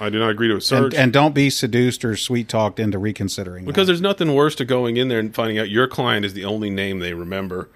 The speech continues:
Speaker 1: You know, a group
Speaker 2: Right.
Speaker 1: of five guys gets arrested, and the only one they remember is your client 'cause he was such a jerk to them.
Speaker 2: Oh, yeah. No, don't be,
Speaker 1: Mm.
Speaker 2: don't be unpleasant.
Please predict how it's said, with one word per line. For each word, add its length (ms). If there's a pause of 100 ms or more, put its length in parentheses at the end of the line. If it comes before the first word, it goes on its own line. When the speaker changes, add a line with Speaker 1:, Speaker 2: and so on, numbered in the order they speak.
(380)
Speaker 1:
You 120
know, 140
a 40
group 240
Speaker 2:
Right. 60
Speaker 1:
of 60
five 320
guys 260
gets 160
arrested, 380
and 100
the 80
only 220
one 160
they 100
remember 280
is 80
your 120
client 380
'cause 100
he 60
was 100
such 240
a 60
jerk 380
to 120
them. 140
Speaker 2:
Oh, 180
yeah. 240
No, 200
don't 260
be, 160
Speaker 1:
Mm. 60
Speaker 2:
don't 180
be 80
unpleasant. 500